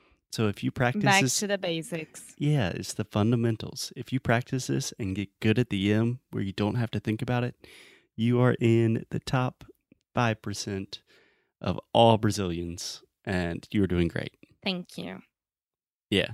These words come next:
Speaker 2: And
Speaker 1: I
Speaker 2: I
Speaker 1: wa-
Speaker 2: hope to continue like this.
Speaker 1: <laughs> I was saying if you do this, you're kind of,
Speaker 2: Of course,
Speaker 1: you are doing
Speaker 2: Lord,
Speaker 1: great,
Speaker 2: I'm
Speaker 1: but
Speaker 2: just kidding. <laughs>
Speaker 1: <laughs> but you are doing great too, personally.
Speaker 2: Thank you.
Speaker 1: Awesome. Uh, anything else?
Speaker 2: No, that's it.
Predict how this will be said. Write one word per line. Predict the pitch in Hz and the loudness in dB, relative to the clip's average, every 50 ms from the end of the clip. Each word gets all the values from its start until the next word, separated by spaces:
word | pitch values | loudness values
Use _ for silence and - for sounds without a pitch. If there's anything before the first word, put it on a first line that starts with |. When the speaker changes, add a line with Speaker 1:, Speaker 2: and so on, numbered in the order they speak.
| - - | -4 2
Speaker 2:
And | - 120 | 6 8
Speaker 1:
I | |
Speaker 2:
I | 113 113 | 8 8
Speaker 1:
wa- | 107 170 | 6 4
Speaker 2:
hope | 180 160 - | -2 -4 -6
to | - - 185 | -8 -14 -10
continue | - 190 185 185 - - 180 170 170 165 | -6 -6 -6 -6 -6 -10 -10 -8 -6 -6
like | 165 165 160 160 170 - | -4 -4 -4 -6 -6 -8
this. | - 160 - 185 - - - 147 - - 151 151 - - 180 151 - 165 | -8 -4 -4 -4 -4 -2 -2 0 2 4 4 4 6 6 6 6 6 2
Speaker 1:
<laughs> | - - - 131 190 226 220 208 180 - | -2 -2 -6 -6 -4 -4 -2 -4 -2 2
I | - 123 127 | 4 6 6
was | 123 120 - | 6 6 6
saying | - 127 113 110 - | 6 6 6 6 6
if | 127 131 135 131 - | 6 6 6 6 6
you | 131 117 | 4 6
do | 117 113 110 | 8 8 8
this, | 107 110 107 104 101 - - | 8 8 6 6 4 0 -2
you're | 107 101 | -2 -2
kind | 90 - 107 98 95 90 | 2 4 4 4 4 4
of, | 92 | 4
Speaker 2:
Of | 240 285 294 - - | 2 2 0 -4 -4
course, | 381 320 285 - - | -2 0 2 4 4
Speaker 1:
you | 110 107 104 | 6 6 6
are | 101 98 | 6 4
doing | 95 95 92 90 | 4 4 2 2
Speaker 2:
Lord, | 92 - | 2 2
Speaker 1:
great, | - 90 90 | 2 2 2
Speaker 2:
I'm | 98 220 | 2 0
Speaker 1:
but | 226 | 0
Speaker 2:
just | 240 214 208 208 - - | 2 0 0 0 -2 -6
kidding. | - 247 202 180 185 202 - 269 - - - - 160 143 - | -6 -4 -4 -2 -4 -4 -2 -2 -2 0 4 4 4 6 6
<laughs> | 370 359 - _ - 359 - - | 4 4 4 _ -6 -6 -6 -6
Speaker 1:
<laughs> | 330 - - - | -8 -8 -4 2
but | - 120 113 - | 2 2 4 8
you | 127 123 113 | 8 10 10
are | 107 101 98 | 10 8 8
doing | 90 95 90 87 82 | 6 4 4 4 2
great | - 80 73 - | 0 -4 -6 -6
too, | - - - - - _ _ _ _ - | -8 -10 -10 -10 -10 _ _ _ _ -6
personally. | - 95 - - - - - - - - - - - | -6 -4 -4 -6 -6 -6 -8 -10 -12 -16 -18 -12 -8
Speaker 2:
Thank | - 175 147 175 - - - | -8 -8 -8 -10 -18 -18 -18
you. | - - - - _ _ _ _ _ - | -18 -18 -18 -20 _ _ _ _ _ -4
Speaker 1:
Awesome. | - 135 135 135 - 98 92 - - - - - | 0 0 2 2 0 -6 -6 -8 -10 -14 -6 0
Uh, | 131 113 113 113 110 110 | 2 4 4 6 6 4
anything | 78 120 120 123 - 135 127 | 4 4 2 2 2 2 2
else? | 135 160 - - - - - - _ _ _ _ - | 2 0 -2 -6 -10 -10 -10 -12 _ _ _ _ -10
Speaker 2:
No, | 208 220 233 311 381 453 | -6 -2 -2 -2 -2 -4
that's | - 330 311 320 - | -6 -6 -8 -6 -6
it. | 392 392 | -8 -10